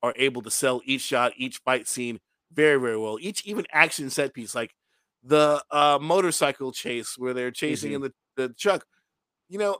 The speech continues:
Speaker 1: I've seen a thousand car scenes in a thousand movies, and not any of 'em were ever as well done as this one. There's a point where they, like, I think they let a freaking drone out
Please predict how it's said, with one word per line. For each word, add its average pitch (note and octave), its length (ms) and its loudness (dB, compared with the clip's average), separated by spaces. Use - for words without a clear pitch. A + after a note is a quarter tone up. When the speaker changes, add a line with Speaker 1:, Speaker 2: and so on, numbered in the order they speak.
Speaker 1:
I've A3 280 6
seen G3 220 -4
a D3 80 -4
thousand F#3 560 2
car D#3+ 280 0
scenes D#3+ 400 -6
in C#3 100 -6
a C3 80 -4
thousand D#3 440 0
movies, C#3+ 340 -6
and C3 220 -8
not D3 300 0
any D3 180 -4
of C3 120 -6
'em B2 220 -8
were B2 240 -6
ever B2+ 400 0
as A#2+ 320 -4
well C3+ 320 0
done A#2+ 500 -6
as A#2 440 -2
this A#2+ 260 -6
one. F2 160 -20
There's G#3 220 4
a F3 60 4
point G#3 300 0
where F3 120 -2
they, G#3+ 140 4
like, E3 320 0
I D#3 80 4
think G3+ 220 -2
they F3 100 4
let D3+ 320 2
a C#3+ 60 -2
freaking D#3+ 380 0
drone F3+ 360 6
out D3 260 4